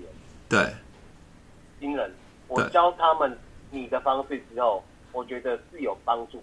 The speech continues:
Speaker 1: 的。
Speaker 2: 没错。
Speaker 1: 但是我反馈回公司的时候，跟我们通讯处的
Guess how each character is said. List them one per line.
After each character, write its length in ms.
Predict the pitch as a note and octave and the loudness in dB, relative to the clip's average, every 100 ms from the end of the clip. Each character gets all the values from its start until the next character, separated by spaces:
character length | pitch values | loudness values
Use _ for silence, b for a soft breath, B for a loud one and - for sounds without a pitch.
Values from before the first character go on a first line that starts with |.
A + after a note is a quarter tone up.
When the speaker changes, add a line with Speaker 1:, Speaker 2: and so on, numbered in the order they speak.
| - | -16
Speaker 1:
的。 80 | - - - | -20 -20 -2
Speaker 2:
没 140 | G2+ | 4
错。 200 | G2+ B2 - | 6 8 4
Speaker 1:
但 80 | |
是 80 | - B2+ | 0 -2
我 300 | A#2 G#2+ - - - - - - | -2 -2 -6 -20 -20 -20 -20 -12
反 160 | C#3 C3+ | 0 6
馈 240 | A#3+ E3+ | 6 6
回 140 | D3 C#3+ | 4 4
公 260 | D3+ D3+ D3+ | 2 0 -2
司 100 | C#3+ | 2
的 120 | C3+ A#2 | 2 2
时 60 | B2 | 0
候， 120 | A#2+ | 0
跟 180 | - C#3+ | 0 0
我 140 | C3+ | 0
们 120 | A#2 G#2 | -2 -2
通 180 | C3 C3 | -4 -4
讯 100 | A#2 | -12
处 120 | B2+ | -12
的 100 | A2 | -6